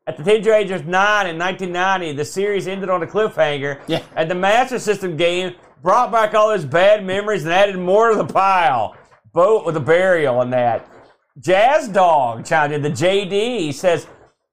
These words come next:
Speaker 1: Alf, I wanted to review Gargoyles and try to make a few jokes about being stoned.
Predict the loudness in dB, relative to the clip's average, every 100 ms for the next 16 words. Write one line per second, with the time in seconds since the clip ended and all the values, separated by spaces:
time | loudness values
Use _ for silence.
0 | _ 0 2 2 2 2 2 2 0 0
1 | 0 0 -2 -2 2 4 2 2 2 2
2 | 0 -2 -2 -4 -6 -8 -8 -2 2 2
3 | 0 -2 0 -2 -4 -2 0 2 0 -4